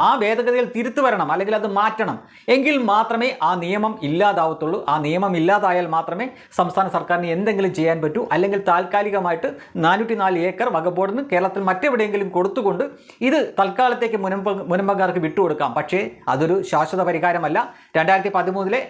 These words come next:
വഖഫ്, ആ, നിയമ ഭേദഗതി ഇപ്പോഴും നിലനിൽക്കുന്നതിനാൽ ഏത് കാലത്ത് വേണം, വേണമെങ്കിലും വീണ്ടും വഖഫ് ബോർഡിന്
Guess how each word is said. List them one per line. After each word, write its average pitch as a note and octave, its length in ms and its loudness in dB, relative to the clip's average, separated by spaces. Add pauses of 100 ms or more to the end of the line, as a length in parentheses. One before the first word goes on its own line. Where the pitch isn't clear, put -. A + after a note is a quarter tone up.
വഖഫ്, E3+ 320 0 (320)
ആ, F3+ 100 4
നിയമ F#3 280 0
ഭേദഗതി F#3+ 520 0
ഇപ്പോഴും G#3 440 2
നിലനിൽക്കുന്നതിനാൽ F#3 680 0 (200)
ഏത് C#4 200 2
കാലത്ത് G3 340 0
വേണം, F#3 180 -2 (180)
വേണമെങ്കിലും F#3 440 0
വീണ്ടും B3+ 340 2
വഖഫ് E3 200 0
ബോർഡിന് F3+ 80 2